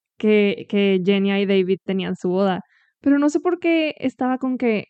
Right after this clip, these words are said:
no, o sea, no sé, en mi cabeza el, el escenario era Nikolai y Eri sí se iban a casar, pero a la mera hora deciden que no, y es de que, bueno, no desaprovechemos la boda. <laughs> Algo así como en el diario de la princesa.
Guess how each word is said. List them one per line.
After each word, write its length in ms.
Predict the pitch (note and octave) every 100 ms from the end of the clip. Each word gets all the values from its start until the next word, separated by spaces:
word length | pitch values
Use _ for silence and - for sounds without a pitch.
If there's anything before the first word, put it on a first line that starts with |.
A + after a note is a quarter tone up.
| -
no, 320 | A3 C4 C#4
o 60 |
sea, 400 | C#4 A#3 G3+ E3+ - _ _ _ _ _ _ -
no 100 | C#4+
sé, 180 | B3 -
en 120 | C4
mi 120 | C#4+
cabeza 340 | D4 B3 - G#4 B4 - _ _ _ _
el, 360 | - B3 B3 A#3 B3
el 160 | A#3+ A#3+
escenario 520 | A#3+ B3 B3 C#4+ D4
era 340 | C4+ A3+ G3 - _ _ _ - _ _
Nikolai 680 | G#3 A#3 B3 C#4 C#4+ C#4+ D4
y 160 | A#3 A3+
Eri 340 | A3+ A#3+ A#3
sí 180 | - A#3+
se 100 | B3+
iban 220 | A#3 A#3+
a 60 | A3+
casar, 420 | G#3 C#4 D#4 F4+
pero 120 | C#4 A#3+
a 40 |
la 100 | A3
mera 200 | A3 A#3+
hora 120 | A#3+
deciden 360 | A#3+ B3 A#3 A#3+
que 120 | G#3+
no, 240 | A3+ D#4+ F#4+ -
y 200 | - A#3+
es 100 | A3
de 100 | A3
que, 120 | A3
bueno, 280 | G#3+ D#4 D4
no 140 | C#4
desaprovechemos 760 | C4+ D4 C#4+ A#3+ A3+ B3+ A#3+ A#3+
la 100 | A#3
boda. 380 | G#3+ C4 D#4 D#4
<laughs> 380 | C4+ - F#4+ F4+
Algo 240 | C4+ D4
así 200 | G#4 F4+
como 360 | - F#4 F#4 D#4
en 100 | C4+
el 140 | B3
diario 200 | A#3 A#3+
de 60 | D4
la 80 | D#4
princesa. 460 | A#3 G#3+ G3+ F3+